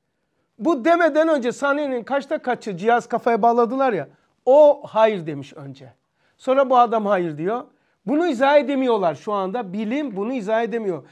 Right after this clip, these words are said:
Yani biz tercih etmeden önce bizden önce kim tercih ediyor?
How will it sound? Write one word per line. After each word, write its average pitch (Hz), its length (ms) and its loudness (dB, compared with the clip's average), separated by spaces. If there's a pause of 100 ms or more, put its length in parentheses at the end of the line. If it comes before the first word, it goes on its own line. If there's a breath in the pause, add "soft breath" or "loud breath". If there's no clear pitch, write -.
(180 soft breath)
Yani 226 420 -2
biz 269 260 -6
tercih 240 340 -2
etmeden 226 440 -6
önce 196 440 -6
bizden 226 480 -2
önce 254 240 -2
kim 294 220 -8
tercih 208 360 -4
ediyor? 220 360 -2